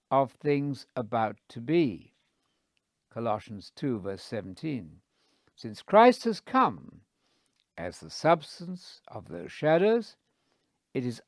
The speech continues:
unnecessary for Christians to insist on the shadow. But if they do, consistency demands the observance of the Sabbath, holy days,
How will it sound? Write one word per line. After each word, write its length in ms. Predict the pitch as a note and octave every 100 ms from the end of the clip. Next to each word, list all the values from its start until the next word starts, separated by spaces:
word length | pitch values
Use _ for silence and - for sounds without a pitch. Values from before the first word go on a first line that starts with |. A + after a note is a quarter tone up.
| -
unnecessary 920 | G3+ G3+ G#3+ A3 F#3+ D3+ D3 C3 B2+
for 180 | A#2+
Christians 640 | G#2+ - D#3+ - C3+ A#2+ A2
to 120 | -
insist 680 | A2 F#2+ - E3+ D3 - - _ _ _ _ _ _ -
on 260 | G#2 G#2
the 80 | G#2
shadow. 540 | - E3+ D#3 G2+ - - _ _ _ _ _ _
But 160 | - F#2
if 100 | F2+
they 160 | C3 B2+
do, 480 | G3+ C4 G3 G3+ F#3 _ _ _ _ _
consistency 800 | - B2+ - A3+ G3 - D3+ -
demands 500 | B2+ C3 C#3 C#3 C3+
the 60 | C3
observance 800 | G#2+ G#2 D3+ C#3 B2+ C3+ - - _ _ _ _ _ _ _
of 180 | G#2+ G#2+
the 100 | F2
Sabbath, 600 | G2 D#3 D3 C#3 D3+ - _ _ _ _ _ _ _ _ _
holy 340 | D#3 E3 D#3
days, 560 | B2+ C3 A#2+ A2+ A2